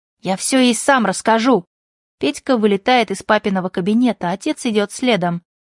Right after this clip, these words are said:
«Влезешь, Петя, и я тебя прикончу! Не вмешивай в своё дерьмо мою дочь!» Папуля хватает его за шкирку.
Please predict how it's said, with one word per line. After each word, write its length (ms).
«Влезешь, 520
Петя, 380
и 120
я 260
тебя 240
прикончу! 800
Не 140
вмешивай 580
в 40
своё 300
дерьмо 320
мою 240
дочь!» 380
Папуля 360
хватает 520
его 240
за 140
шкирку. 580